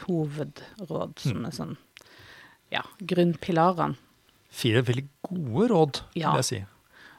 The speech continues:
Speaker 1: Og egentlig, hvis du skal, eh, skjære bort absolutt alt, så trenger du ett som er viktig. <laughs> Altså, veldig viktig. Det første budet vårt,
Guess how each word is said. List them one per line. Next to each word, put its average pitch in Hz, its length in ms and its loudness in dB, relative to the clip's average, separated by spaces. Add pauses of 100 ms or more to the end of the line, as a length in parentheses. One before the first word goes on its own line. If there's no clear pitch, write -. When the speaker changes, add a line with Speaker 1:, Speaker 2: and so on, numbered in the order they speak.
(140)
Speaker 1:
Og 220 200 4
egentlig, 233 720 2
hvis 190 300 -4
du 208 100 -4
skal, - 240 -6 (300)
eh, 190 320 -6
skjære 190 420 2
bort 226 280 -2
absolutt - 460 -6
alt, 254 180 0
så - 140 -16
trenger 208 300 -4
du 202 80 -6 (160)
ett - 460 -14 (140)
som - 260 -10
er 202 120 0
viktig. 190 420 -4 (600)
<laughs> - 280 2
Altså, 185 240 4
veldig 175 280 4
viktig. 254 360 -4 (340)
Det 208 80 -8
første 208 480 0
budet 202 460 2
vårt, - 360 -2